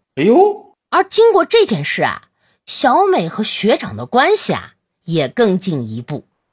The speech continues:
Speaker 1: 啊，关系更好了。
Speaker 2: 哎，就像之前这个同事们说的那样，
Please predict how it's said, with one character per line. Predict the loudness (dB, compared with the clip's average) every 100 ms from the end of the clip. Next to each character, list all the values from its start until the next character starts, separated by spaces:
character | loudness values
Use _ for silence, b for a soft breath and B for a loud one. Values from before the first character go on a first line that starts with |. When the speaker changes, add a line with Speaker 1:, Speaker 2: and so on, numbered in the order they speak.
| _ _ _ _ _ -20 _
Speaker 1:
啊， | -6
关 | -2 0
系 | -2
更 | -4
好 | -6 -8 -8
了。 | -12 -16 _ _ _ -4
Speaker 2:
哎， | 0 0
就 | 0
像 | 0 0
之 | 0
前 | -2 0
这 | -2
个 | -4
同 | -4 -4
事 | 0
们 | 0 0
说 | 2 2
的 | 2
那 | -2 -4
样， | -6